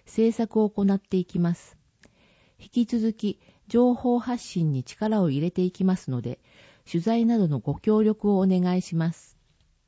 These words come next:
担当職員の写真があります。十の二、赤科地域をフィールドに、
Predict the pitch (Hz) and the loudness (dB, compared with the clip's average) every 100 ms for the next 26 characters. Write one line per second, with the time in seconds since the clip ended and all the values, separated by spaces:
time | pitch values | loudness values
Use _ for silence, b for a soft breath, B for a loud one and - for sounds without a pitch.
0 | _ _ _ _ 214 220 220 247 247 226 | _ _ _ _ -2 0 2 2 4 2
1 | 226 240 226 185 151 143 - 180 180 165 | 2 4 6 4 2 -2 0 2 2 2
2 | 160 160 156 156 - - _ _ _ _ | 2 2 0 -2 -6 -20 _ _ _ _
3 | _ _ - 202 254 214 147 143 156 - | _ _ -8 -2 0 2 0 -2 -4 -6
4 | _ _ b b b b b 165 - 233 | _ _ b b b b b -6 -2 -2
5 | 233 240 240 247 226 - 151 131 - 170 | 0 0 0 0 0 2 0 0 0 0
6 | 170 170 160 156 | 2 0 0 -2